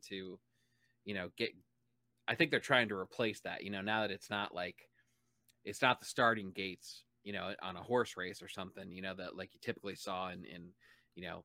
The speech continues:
Arnold Schwarzenegger and Sinbad flicks and stuff like that, you know, where you, you bust through the doors as soon as they open. You know, we've moved away from that, and so they're trying to spread it out,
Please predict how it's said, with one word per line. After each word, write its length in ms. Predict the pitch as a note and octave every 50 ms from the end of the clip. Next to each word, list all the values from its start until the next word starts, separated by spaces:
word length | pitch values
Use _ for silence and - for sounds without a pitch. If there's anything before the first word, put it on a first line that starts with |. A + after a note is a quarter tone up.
| _ _ -
Arnold 220 | G2 G2 F#2 F2
Schwarzenegger 640 | - - A2 G2+ F#2 - - F#2+ F#2+ F#2 F2+ F#2 F2
and 120 | F2+ F#2 -
Sinbad 520 | - A2+ G#2+ F#2+ F#2 F#2+ F2+ F2 F2 F2
flicks 440 | - - G#2+ F#2+ E2+ - - - -
and 100 | F#2 -
stuff 240 | - - F#2 - -
like 160 | E2 - - -
that, 260 | G#2 F#2+ F2+ - -
you 60 | F#2+
know, 140 | F2+ F2 F2
where 120 | E2+ E2+
you, 140 | F2+ F2+ E2+ -
you 120 | E2+ F2 F2 _
bust 260 | A#2 G#2 F#2 - -
through 160 | - G#2 G#2 F#2
the 80 | E2+
doors 440 | - - G2+ G#2 G#2 G2 F#2 G2 F#2+
as 100 | G2 -
soon 200 | - - G#2 F#2+
as 80 | F#2+ G2
they 140 | F2 F2+
open. 280 | G2+ G#2 G2+ - G2 F#2 - _ - - - _ -
You 80 | A2
know, 60 | A2 G#2
we've 180 | G#2+ G#2 G2
moved 240 | A#2 B2+ C3 B2 A#2
away 200 | A#2 A#2 A2+ A2
from 200 | - - F#2 F2+
that, 260 | G2+ A2 A2 G#2 F#2+ -
and 100 | F2 -
so 140 | - G#2
they're 140 | F#2+ F#2+ F#2+
trying 460 | - - - G#2+ G2 G2+ G2+ G2 F#2+ - -
to 220 | - F#2 F2+ F2 D#2+ - _ _ _ _ _ _ _ _
spread 480 | - - - - - - A#2 G#2+ G2+ G2
it 100 | F#2+ F#2
out, 240 | F#2+ F2+ F2 E2+